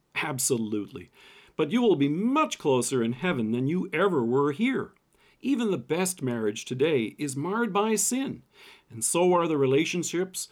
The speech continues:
you have with your sons and daughters, your family, friends, and neighbors. In heaven, where there is no sin, our relationships with all of them will be so much better that it's hard to even imagine.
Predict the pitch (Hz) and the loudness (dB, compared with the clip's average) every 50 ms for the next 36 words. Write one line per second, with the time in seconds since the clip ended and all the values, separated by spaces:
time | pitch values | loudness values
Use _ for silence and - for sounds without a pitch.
0 | _ - 131 123 123 127 147 151 180 185 190 156 160 139 151 156 156 - - 214 | _ -10 -8 -6 -6 -4 -2 0 0 0 0 0 -2 -2 -2 -4 -4 -2 0 0
1 | 226 226 160 117 107 104 117 120 120 147 180 202 185 131 104 90 90 - - _ | 2 2 2 0 0 0 0 -2 0 2 2 2 2 0 -2 -6 -8 -10 -16 _
2 | _ - 233 - - - 285 302 302 254 165 107 92 - - _ - - 208 214 | _ -4 -4 -2 0 0 0 2 2 0 0 -2 -4 -8 -12 _ -8 -4 0 2
3 | 226 220 170 131 113 - 110 98 104 127 147 185 214 220 147 107 87 80 - - | 4 4 4 4 2 0 -2 -6 -6 -2 0 2 2 2 0 -2 -4 -8 -10 -12
4 | - - _ _ _ _ _ _ _ - 135 131 135 135 131 196 226 247 180 123 | -12 -14 _ _ _ _ _ _ _ -4 -2 -2 -2 -2 -2 -2 0 0 0 -2
5 | 95 92 92 - _ _ _ _ - 139 147 135 139 127 113 - - 165 202 214 | -4 -8 -8 -14 _ _ _ _ -2 0 2 4 4 2 2 0 0 0 2 2
6 | 185 208 214 220 226 220 214 - - 226 240 247 240 226 226 - _ _ _ _ | 2 0 2 2 2 2 2 2 2 2 2 2 2 0 -2 -4 _ _ _ _
7 | _ _ _ - 139 147 185 180 165 156 147 139 139 156 180 202 - - 185 196 | _ _ _ -4 0 2 2 4 4 4 4 4 2 2 2 2 0 0 -2 -2
8 | 190 - 190 185 185 - - - 135 131 - - _ _ - 190 202 220 240 240 | -2 0 0 0 -2 -2 -2 -2 -2 -2 -2 -4 _ _ -6 -2 0 0 2 2
9 | 214 151 - 101 95 92 - - - _ - 175 170 160 185 180 180 - - - | 2 2 0 -2 -8 -12 -14 -18 -16 _ -2 -2 -2 0 -2 -4 -4 -4 -6 -4
10 | 269 294 320 311 285 208 139 - - - 120 104 104 98 101 107 - - - - | -2 0 0 2 2 0 -2 -2 -4 -6 -6 -4 -2 -2 -2 -4 -4 -8 -20 -20
11 | - - _ - 131 131 165 202 202 - - - 196 202 208 196 151 135 127 160 | -20 -16 _ -2 0 2 2 2 2 0 0 0 2 4 4 2 2 0 -2 -2
12 | 190 185 175 165 151 143 131 131 131 135 131 123 - - - | -2 -2 -2 -2 -2 -2 -2 -2 -2 -2 -2 -4 -6 -12 -18